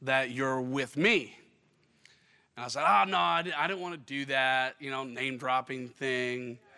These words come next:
'cause I just, you know, I di-, I don't wanna abuse that." And he goes, "Listen,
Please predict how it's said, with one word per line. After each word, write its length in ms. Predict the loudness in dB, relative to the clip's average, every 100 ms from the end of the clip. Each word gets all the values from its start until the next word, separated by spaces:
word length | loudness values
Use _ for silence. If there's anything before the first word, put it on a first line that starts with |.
| -20 -20 -18 -2
'cause 420 | 0 2 0 0
I 120 | -2
just, 460 | -2 -4 -4 -6 -8
you 120 | -2
know, 60 | 2
I 80 | 2
di-, 120 | 2
I 100 | 2
don't 160 | 2 0
wanna 160 | 0
abuse 480 | -2 0 2 2 2
that." 260 | 0 0 -2
And 60 |
he 60 | -6
goes, 180 | -6 -2
"Listen, 380 | -2 -2 -6